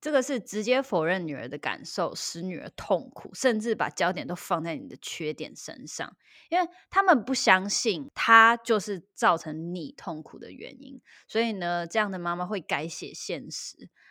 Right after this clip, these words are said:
她就觉得，“啊，你的感受都是想象的。”就从变成说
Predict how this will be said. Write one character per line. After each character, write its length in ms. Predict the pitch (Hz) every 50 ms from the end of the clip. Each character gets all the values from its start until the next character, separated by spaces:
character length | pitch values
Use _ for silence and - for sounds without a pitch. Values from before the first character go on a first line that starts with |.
| _
她 100 | _ -
就 80 | 165 151
觉 60 | 160
得 80 | 165 175
，“啊， 200 | 202 226 240 233
你 200 | 214 202 180 208
的 100 | 202 214
感 160 | 202 - 202
受 160 | 185 202 269 262
都 140 | 254 277
是 60 | 302 277
想 280 | - - 214 156 139
象 380 | 175 - - 285 226 175 165 160
的。” 180 | - - - - _ _ _ _ _ _ _ _ _ _
就 100 | - 277
从 220 | 269 - 208 196
变 160 | 202 247 233
成 180 | 202 208 170 175
说 400 | 170 - 196 180 180 185 190 190